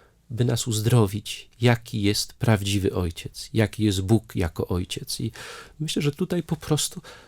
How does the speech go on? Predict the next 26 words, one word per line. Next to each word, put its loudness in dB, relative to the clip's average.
modlitwa 4
Słowem 4
Bożym, -2
y, 0
czytanie 2
Pisma 0
Świętego, 0
y, -6
zrodzi 6
w -6
nas, -2
będzie, 2
pomoże 4
nam 2
przezwyciężyć -4
ten -4
obraz. -2
Oczywiście -2
też -4
tutaj 0
potrzeba 0
takiej -4
też -6
pracy 4
nad 0
sobą, -2